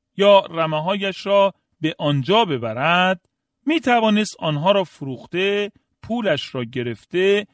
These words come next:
و هنگامی که به عبادتگاه می‌رسیدند، با پولی که داشتند از آنجا رمه و محصول خریداری کرده و در معبد آنها را تقدیم می‌کرد.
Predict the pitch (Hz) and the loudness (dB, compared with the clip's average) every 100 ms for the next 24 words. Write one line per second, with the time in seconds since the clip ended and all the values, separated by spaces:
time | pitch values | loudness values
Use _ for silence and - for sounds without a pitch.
0 | _ _ 180 185 196 185 220 262 277 220 | _ _ -2 -2 -2 0 2 2 0 -2
1 | 233 196 - 170 156 151 139 127 - 127 | -4 -4 -4 -4 -2 -2 -2 -6 -6 -6
2 | 120 113 107 - 110 131 170 190 196 180 | -4 -6 -8 -12 -10 -4 0 2 0 -4
3 | _ _ _ 170 190 185 - 254 294 262 | _ _ _ 2 2 2 -2 4 4 4
4 | - 160 139 135 - 175 190 202 214 196 | 0 -4 -4 -6 -6 -4 0 0 0 -4
5 | _ _ 196 202 214 247 220 185 165 202 | _ _ 0 2 4 2 2 0 0 -2
6 | 196 214 185 151 135 120 - 220 180 - | 0 0 0 0 -4 -8 0 2 2 -2
7 | 123 120 117 113 - 110 104 107 107 123 | -6 -6 -6 -8 -8 -10 -10 -10 -8 -6
8 | 123 139 131 135 139 135 170 202 220 233 | -4 -4 -2 -2 -2 -2 0 2 2 0
9 | - 160 156 190 202 208 208 208 - 151 | -4 -4 0 2 6 6 6 2 -6 -6
10 | 139 - 160 127 104 - 85 - _ | -6 -4 -2 -2 -6 -12 -18 -20 _